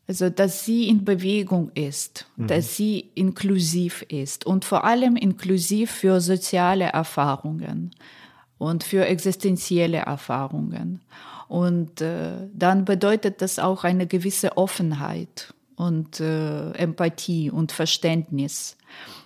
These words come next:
Speaker 1: Und ich, äh, möchte, dass, äh, äh, die Ukrainer nach all diesen, äh, schrecklichen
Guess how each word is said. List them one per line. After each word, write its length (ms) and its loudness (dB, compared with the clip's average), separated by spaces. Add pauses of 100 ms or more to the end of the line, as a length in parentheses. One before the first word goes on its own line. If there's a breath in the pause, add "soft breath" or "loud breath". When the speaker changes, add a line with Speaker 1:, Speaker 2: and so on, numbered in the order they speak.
Speaker 1:
Und 260 0
ich, 320 -2
äh, 420 4
möchte, 640 2
dass, 500 0
äh, 360 2 (760 loud breath)
äh, 240 4
die 200 0
Ukrainer 1080 0
nach 300 -4
all 240 2
diesen, 540 0
äh, 260 0
schrecklichen 1300 0